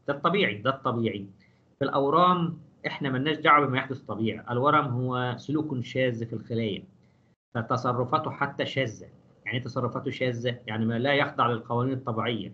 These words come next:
يعني الكورتيزون اللي هيفرز من الغده دي مش هيروح يقلل الاس تي اتش، مش هيروح يقلل الاس تي اتش ولا الاس تي اتش هيأثر فيه اصلًا، فهو مش معتمد على الاس تي اتش خالص، ده اللي مقصوده من الكلام.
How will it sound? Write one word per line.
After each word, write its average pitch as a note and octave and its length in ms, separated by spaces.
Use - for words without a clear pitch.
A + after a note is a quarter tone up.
يعني A2 200
الكورتيزون A2+ 440
اللي A#2+ 120
هيفرز B2 300
من G#2+ 40
الغده B2 340
دي C#3+ 300
مش A#2 220
هيروح C#3+ 220
يقلل C#3 300
الاس B2 220
تي B2 140
اتش، - 300
مش A2+ 140
هيروح B2+ 160
يقلل D3 260
الاس C3 180
تي C3+ 160
اتش - 300
ولا C#3+ 120
الاس D3 160
تي - 80
اتش - 120
هيأثر C3 360
فيه C3 180
اصلًا، G#2+ 280
فهو A#2+ 200
مش A#2 120
معتمد A2 180
على C#3+ 100
الاس - 140
تي - 80
اتش - 120
خالص، C3+ 400
ده - 160
اللي C3 140
مقصوده C#3 240
من B2 80
الكلام. B2 400